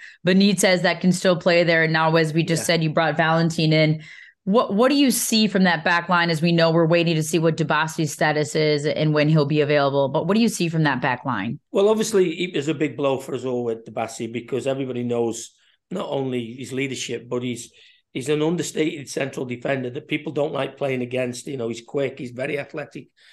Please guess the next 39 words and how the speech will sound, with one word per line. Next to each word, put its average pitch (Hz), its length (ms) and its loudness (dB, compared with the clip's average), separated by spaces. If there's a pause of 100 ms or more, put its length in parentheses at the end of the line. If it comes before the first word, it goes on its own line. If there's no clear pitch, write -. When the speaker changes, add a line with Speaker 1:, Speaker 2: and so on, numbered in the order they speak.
(220)
Speaker 2:
And 147 100 -4
I 151 60 0
thought 160 280 0
that 160 140 -2
had 147 100 -4
an 135 100 -6
effect 165 340 -8
on 147 140 -2
us 131 100 -6
a 139 80 -6
little 135 220 -6
bit. 143 280 -6 (560)
But 220 140 2
no, 214 220 4
D 180 180 0
J 185 220 2
came 180 320 0
in 175 120 2
and 175 120 -2
did 151 180 -6
brilliantly. 165 720 -2
He 170 80 -10
made 151 360 -6
the 156 80 -2
right 151 280 -6
back 143 300 -10
position 139 420 -6
his 135 140 -6
own, 160 320 0 (340)
um, 143 520 -8
which - 200 -8
wasn't 160 280 -4
easy 147 380 -2
'cause 147 200 -8
Al-, 139 160 -4
Alan 139 240 -4
Benitez 147 400 -6
come 139 160 -6
in, 139 320 -2